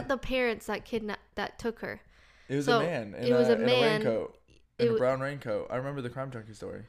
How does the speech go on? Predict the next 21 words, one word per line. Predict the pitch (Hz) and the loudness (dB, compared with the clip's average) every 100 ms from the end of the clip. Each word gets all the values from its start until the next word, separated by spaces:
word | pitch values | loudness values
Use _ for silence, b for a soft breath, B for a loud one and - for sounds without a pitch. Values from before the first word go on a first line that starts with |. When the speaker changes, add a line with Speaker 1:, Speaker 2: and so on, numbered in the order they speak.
| - | -6
Speaker 2:
Well, | 226 220 | -2 0
anyways, | - 226 208 202 | 0 -2 -2 -4
it | - | -2
was | 233 220 | 0 2
a | |
man | 214 220 220 233 | 0 0 0 -2
who | 226 233 | -4 -4
was, | 214 208 | -4 -2
like, | 196 190 - | -4 -6 -10
a | |
pedophile | 190 - 208 208 190 185 - 101 - | -10 -6 -6 -4 -6 -6 -6 -6 -6
or | 208 | -6
whatever | 202 202 185 | -4 -4 -4
in | 185 202 | -6 -4
German, | 214 202 175 - - | -2 -2 -4 -10 -14
Speaker 1:
Uh-huh. | - _ | -16 _
Speaker 2:
Germany | 220 208 185 - - _ | -2 -2 -6 -12 -18 _
or | 214 | -8
whatever. | 196 190 - 110 B B B B | -6 -6 -6 -8 B B B B
And, | - 214 220 214 | -4 0 0 0
um, | 208 190 185 - | 0 0 -4 -10